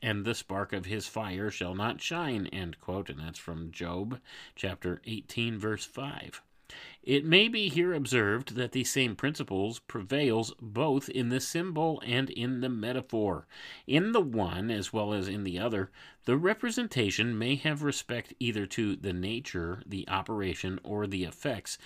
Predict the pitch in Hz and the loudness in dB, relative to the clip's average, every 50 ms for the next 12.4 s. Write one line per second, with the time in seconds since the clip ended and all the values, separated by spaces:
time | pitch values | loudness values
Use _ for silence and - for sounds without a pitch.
0 | - - - - - - - 139 135 127 151 180 175 - 190 - - 180 156 - | -16 -16 -16 -14 -8 2 4 4 6 6 4 2 2 0 -2 0 0 0 0 0
1 | - 202 214 233 226 - - - 214 240 220 214 - - - 101 90 92 92 - | 0 0 0 0 -2 -4 -4 -2 -2 -2 0 -2 -4 -4 -4 -2 -2 -2 -4 -4
2 | 110 92 80 - - 131 156 190 226 220 214 - - 107 92 90 92 90 92 - | -6 -8 -6 -4 -2 -2 -2 0 -2 -4 -4 -2 -2 0 2 2 2 0 0 -2
3 | _ - 95 95 95 87 - - 101 95 87 92 90 - - - 139 139 123 110 | _ -6 -4 -2 -2 -4 -4 -4 -2 -2 -2 -2 -4 -4 -4 -2 0 2 2 2
4 | 101 90 - - - - - - - - 175 202 220 214 247 247 214 - 220 214 | 0 0 -4 -8 -14 -16 -16 -16 -2 2 4 4 4 4 2 0 0 0 0 0
5 | 214 - - 175 160 170 165 139 107 95 92 - - 110 123 135 - - 135 131 | 0 0 2 2 2 2 2 2 2 0 0 0 0 0 0 0 0 -2 -4 -6
6 | - - - 180 196 190 185 185 202 - - 185 196 185 180 - - - - 139 | -4 -4 -4 -2 -2 0 0 0 0 0 -2 -2 0 0 -2 -2 -4 -2 0 2
7 | 110 107 110 - - - 127 127 139 - 175 165 139 104 85 82 - - - 87 | 2 2 0 -2 -4 -4 -4 -4 -2 -2 -2 0 0 0 -2 -2 -4 -4 -4 -4
8 | 90 95 95 - - 95 92 90 85 - - - 101 110 110 - - 160 170 160 | -4 -6 -8 -8 -6 -4 -4 -4 -4 -6 -10 -6 -6 -6 -6 -2 0 2 2 2
9 | 131 - 113 95 87 95 95 101 98 90 101 98 85 - 98 90 85 85 80 - | 2 0 -2 -4 -2 -4 -4 -4 -4 -4 -4 -6 -4 -2 -2 -2 -2 -2 -6 -8
10 | - 85 87 85 85 87 85 80 78 76 73 73 73 - - 113 131 127 - - | -8 -8 -6 -6 -6 -6 -6 -8 -8 -8 -10 -12 -10 -8 -4 -2 -2 -2 -4 -8
11 | - - - - - - - - - - - _ _ - 139 180 208 196 208 185 | -16 -20 -20 -20 -20 -20 -20 -20 -20 -20 -20 _ _ 0 0 0 2 2 2 2
12 | 147 113 113 110 113 113 113 | 2 2 2 2 2 0 -4